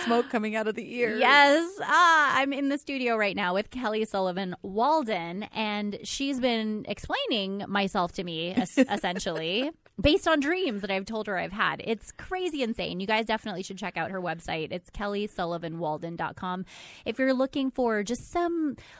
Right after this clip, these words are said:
Speaker 2: life resources, I'm so, I mean, I've always known that I could kind of control my dreaming. It's something I just realized about myself when I was really young, and so I've applied it as I've gotten older.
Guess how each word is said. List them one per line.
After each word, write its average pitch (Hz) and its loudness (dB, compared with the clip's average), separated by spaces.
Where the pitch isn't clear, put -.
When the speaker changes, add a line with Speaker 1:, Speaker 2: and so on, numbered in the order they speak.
Speaker 2:
life 190 -4
resources, 165 -6
I'm 294 0
so, 294 4
I 247 2
mean, 247 2
I've 254 2
always 311 2
known 196 -2
that 226 -4
I 190 0
could 190 -6
kind 180 -6
of 190 -6
control 185 -2
my 180 -4
dreaming. 202 -4
It's 202 -2
something 233 0
I 208 0
just 196 -6
realized 185 -2
about 190 0
myself 202 -4
when 214 -6
I 190 -4
was 175 -6
really 170 -4
young, 202 -2
and 175 -4
so 185 0
I've 180 0
applied 175 -4
it 262 -4
as 233 -4
I've 175 -4
gotten 175 -4
older. 214 -4